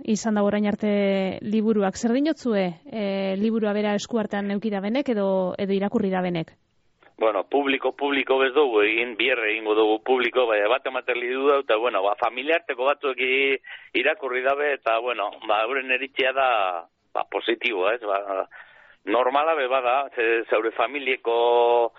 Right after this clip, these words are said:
Speaker 2: personen, eh, bizitzaren atal bat, eh, agertzen da, eta, bueno, ba, batzuk, eh, unkituta, eta, bueno, ba, posiki. Baina, bueno, momentuz, eh, publiko, publiko bihar egingo dugu liburua.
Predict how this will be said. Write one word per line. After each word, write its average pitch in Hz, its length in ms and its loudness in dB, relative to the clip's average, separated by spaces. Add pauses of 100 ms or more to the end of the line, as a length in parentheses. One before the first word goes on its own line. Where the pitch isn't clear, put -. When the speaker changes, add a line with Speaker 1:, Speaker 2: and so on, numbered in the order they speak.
(560)
Speaker 2:
personen, 117 540 -4
eh, 113 440 0
bizitzaren 117 600 -2
atal 127 360 0
bat, 123 260 0
eh, 120 360 4
agertzen 123 460 -2
da, 139 240 0
eta, 110 220 0
bueno, 107 320 0
ba, 101 100 2
batzuk, 120 380 0
eh, 123 500 4
unkituta, 131 760 0
eta, 104 680 0
bueno, 107 280 -4
ba, 98 200 -2
posiki. 98 480 -2 (460)
Baina, 98 220 0
bueno, 107 440 -2
momentuz, 123 500 -2
eh, 127 320 4
publiko, 135 440 0
publiko 139 440 0
bihar 131 300 0
egingo 98 260 -4
dugu 101 220 0
liburua. 101 460 2